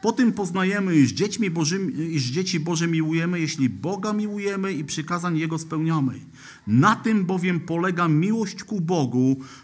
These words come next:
że się przestrzega przykazań Jego, a przykazania Jego nie są uciążliwe. Y, bo wszystko, co się narodziło z Boga, zwycięży,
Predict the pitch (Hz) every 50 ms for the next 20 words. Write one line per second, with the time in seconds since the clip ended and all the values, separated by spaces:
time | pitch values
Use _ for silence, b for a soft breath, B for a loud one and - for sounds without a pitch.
0 | B 110 107 160 - 185 175 - - - 156 - - - - 196 185 170 170 -
1 | - - - 151 156 - 170 170 139 139 131 127 123 123 127 123 120 120 120 123
2 | 127 123 123 B B B B B - 127 - - - 165 - 156 143 123 165 185
3 | 185 180 160 139 131 151 160 143 147 151 135 123 117 127 156 180 175 - - 180
4 | 180 170 - 165 143 - - 147 143 127 131 135 135 123 104 85 101 95 85 82
5 | 85 - B B B B B B B B B B B B B B B B B B
6 | _ - 131 127 127 127 123 123 123 123 123 131 139 147 147 - - - - -
7 | 214 233 202 - - 190 175 - 170 147 - 165 156 143 143 143 135 139 131 135
8 | 190 202 196 165 135 135 147 175 175 160 165 160 139 127 123 131 123 127 165 190
9 | 208 190 170 180 185 175 160